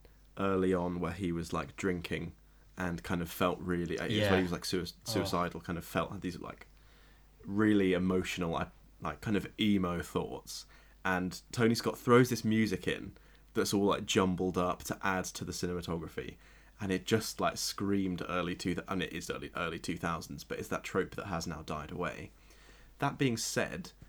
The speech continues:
Speaker 1: I don't think this is a spoiler. I think if you read the description of the film, it talks about the fact that the, one of the main characters, Peter, is kidnapped. When
Speaker 2: Hmm.
Speaker 1: she is kidnapped,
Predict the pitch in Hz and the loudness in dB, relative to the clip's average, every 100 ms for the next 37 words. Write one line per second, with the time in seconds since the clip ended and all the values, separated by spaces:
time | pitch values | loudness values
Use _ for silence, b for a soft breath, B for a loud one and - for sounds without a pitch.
0 | B B B - - - 113 120 113 90 | B B B -20 -20 -6 4 6 6 0
1 | 85 92 - 80 73 78 - - 87 95 | -4 -6 -2 -2 -2 -6 -8 -8 -6 -4
2 | 87 87 - - - - 95 - - - | -4 -4 -6 -12 -10 -6 -6 -4 -6 -4
3 | 90 85 87 71 78 - 85 71 - 60 | -6 -4 -4 -4 -6 -6 -8 -8 -8 -8
4 | - - 78 - - - - - 90 90 | -8 -10 -10 -10 -12 -12 -10 -8 -2 -2
5 | 80 76 - - - - 82 - - - | -2 -6 -8 -8 -10 -6 -6 -6 -10 -10
6 | - - - - - - - - b b | -8 -8 -8 -16 -18 -20 -20 -20 b b
7 | b b 104 113 117 - 101 87 - 98 | b b 4 6 6 4 2 0 -2 -4
8 | - 53 - - | -4 -10 -10 -16